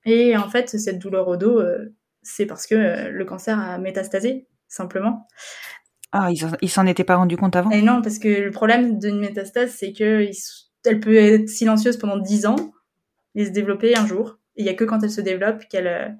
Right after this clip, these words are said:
Speaker 1: qu'elle, euh, qu'elle fait mal.
Speaker 2: D'accord.
Speaker 1: Et après, c'est, c'est chiant, quoi. Donc, euh, en fait, euh, mon cancer du sein s'est métastasé dans les os. Donc là, on parle,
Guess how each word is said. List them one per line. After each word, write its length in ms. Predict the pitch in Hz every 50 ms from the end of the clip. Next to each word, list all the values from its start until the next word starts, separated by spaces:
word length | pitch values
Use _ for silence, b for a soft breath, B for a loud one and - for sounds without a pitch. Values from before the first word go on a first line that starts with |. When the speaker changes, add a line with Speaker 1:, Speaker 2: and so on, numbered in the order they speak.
| b b b b b b b b b _ _
Speaker 1:
qu'elle, 240 | _ - 190 185 175 180
euh, 560 | - - - - - 185 185 185 185 190 190 -
qu'elle 200 | _ - 185 175
fait 120 | - - 180
mal. 360 | 185 196 240 269 240 214 214 - - _ _ _ _ _ _ _ _ _ _ _ _ _ -
Speaker 2:
D'accord. 320 | 175 175 175 - - 180
Speaker 1:
Et 60 | 175
après, 220 | 175 175 - 196 190
c'est, 380 | - 185 175 165 170 165 170 180
c'est 160 | - - 185
chiant, 200 | - - 311 320
quoi. 200 | 311 - - - _ b b b b b b b b b
Donc, 300 | 214 262 330 359 - 277
euh, 340 | 240 214 214 208 202 202 -
en 100 | - 208
fait, 260 | 208 233 262 262 254 226
euh, 440 | 196 185 185 180 180 - - - -
mon 160 | 196 208 208
cancer 220 | 214 226 220 247 233
du 80 | 214
sein 160 | 214 220 247 262
s'est 180 | 262 - 202
métastasé 540 | 190 190 185 196 196 202 196 190 196 196 208
dans 120 | 196 180
les 200 | 175 175 180 185
os. 100 | 254 320
Donc 160 | 285 226 214 214
là, 100 | 202 185
on 40 | 175
parle, 380 | - 175 160 175 185 185 175